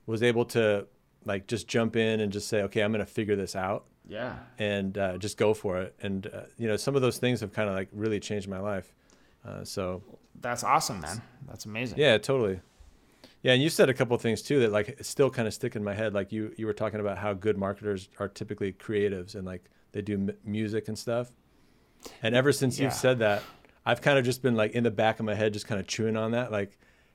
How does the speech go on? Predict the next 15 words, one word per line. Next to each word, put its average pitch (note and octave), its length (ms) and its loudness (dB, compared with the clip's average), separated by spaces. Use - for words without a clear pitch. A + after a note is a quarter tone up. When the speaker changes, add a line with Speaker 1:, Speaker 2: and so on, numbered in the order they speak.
Speaker 1:
thinking A#2+ 360 2
about G#2 280 4
why G#2 260 4
that G#2 180 0
might G2+ 240 -2
be. G#2 380 -2
And, F#2 260 -8
uh, F2+ 200 -10
maybe B2 240 2
that's A#2+ 200 4
a, A2+ 160 2
a G#2+ 120 -4
conversation G2+ 580 -6
for G2+ 160 -8
another, G2 400 -4